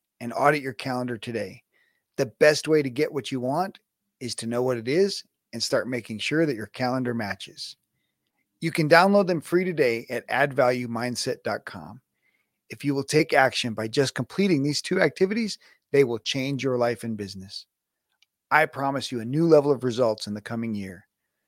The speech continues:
The problem is that we make things so complicated and we lose focus on what is really important.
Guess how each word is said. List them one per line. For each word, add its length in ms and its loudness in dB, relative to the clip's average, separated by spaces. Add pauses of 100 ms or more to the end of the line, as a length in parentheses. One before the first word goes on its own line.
(360)
The 80 0
problem 420 4
is 220 -2
that 100 -2
we 100 -6
make 280 -4
things 240 -6
so 140 4
complicated 800 -2
and 80 -6
we 100 -2
lose 260 0
focus 420 2
on 120 -6
what 140 0
is 140 -8
really 220 -2
important. 540 -8